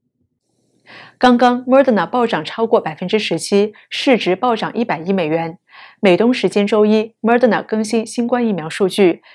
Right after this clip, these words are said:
确认疫苗安全且有效率超过百分之九十四。Moderna 最新功效分析评估了三期临床试验的三万名受试者，一半接受了疫苗，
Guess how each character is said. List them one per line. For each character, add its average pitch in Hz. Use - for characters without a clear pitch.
确 285
认 233
疫 247
苗 180
安 226
全 202
且 214
有 160
效 208
率 196
超 226
过 214
百 151
分 180
之 208
九 156
十 160
四。 180
Moderna 226
最 220
新 208
功 226
效 226
分 220
析 233
评 170
估 220
了 208
三 226
期 240
临 170
床 170
试 233
验 214
的 170
三 233
万 233
名 165
受 180
试 185
者， 170
一 196
半 233
接 240
受 240
了 190
疫 214
苗， 165